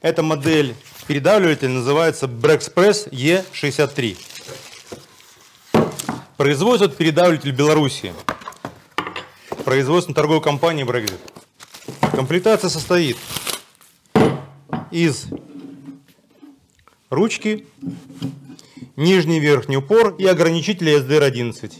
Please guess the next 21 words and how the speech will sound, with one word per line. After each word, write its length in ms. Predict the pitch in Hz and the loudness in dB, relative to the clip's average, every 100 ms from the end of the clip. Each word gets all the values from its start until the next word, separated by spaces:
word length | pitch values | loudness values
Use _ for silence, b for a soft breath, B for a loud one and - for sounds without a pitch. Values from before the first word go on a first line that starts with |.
| - | -8
Чем, 380 | - 233 277 190 127 B | 0 4 4 4 0 B
наверное, 380 | 156 180 196 175 | 0 4 4 4
отличается 760 | 175 180 - 208 160 - - 147 | 0 -2 2 4 2 0 -2 -2
этот 480 | - 170 160 143 | 2 0 2 -2
передавливатель 800 | 165 151 143 185 170 131 117 104 - | -2 -2 2 2 4 0 -2 -8 -6
от 140 | 127 | -6
всех 200 | - 185 | 0 0
других 360 | 160 170 175 - | 2 2 0 -2
передавливателей, 520 | 151 147 175 147 - | 0 2 2 0 -4
которые 260 | 135 147 143 | -4 -2 -2
мы 100 | 131 | -2
выпускаем? 580 | 135 120 127 107 87 78 _ _ b b - | -6 -6 -2 -2 -4 -12 _ _ b b -2
Это 260 | 190 190 | 0 0
болтовая 500 | 151 165 175 165 151 | 0 2 2 2 2
резьба. 480 | 131 107 107 92 - _ _ _ | 0 -4 -6 -8 -12 _ _ _
В 60 | |
программе 400 | 147 156 190 180 | -2 2 2 0
компании 420 | 180 170 180 175 | -2 -2 0 0
Brexit 380 | 170 214 220 143 | 2 2 0 -4
есть 200 | 165 165 | -4 -4
передавливатели 840 | 170 165 208 220 143 - 101 92 | -2 0 2 4 2 -2 -8 -8